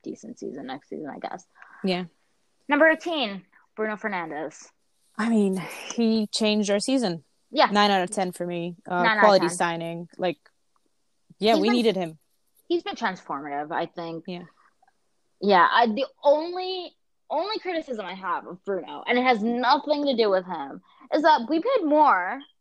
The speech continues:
Speaker 1: for him in January, uh, than what Sporting wanted us to pay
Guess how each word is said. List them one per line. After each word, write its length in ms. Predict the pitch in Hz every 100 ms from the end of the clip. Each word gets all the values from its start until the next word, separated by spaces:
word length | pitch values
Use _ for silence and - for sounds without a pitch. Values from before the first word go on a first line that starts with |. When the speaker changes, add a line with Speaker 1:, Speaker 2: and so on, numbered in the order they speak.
| _ _ _ _
Speaker 1:
for 120 | 311
him 460 | 277 190 180 247 277 -
in 120 | 262
January, 800 | 262 262 220 165 156 160 226 320 _ _ _ _ _ _ _ -
uh, 60 | - _ _ - 226
than 300 | 302 302 269 -
what 260 | 233 285 - _
Sporting 480 | _ 330 320 311 302 294 247
wanted 480 | 277 277 214 208
us 160 | - 214 -
to 80 |
pay 600 | 208 247 202 180 156 233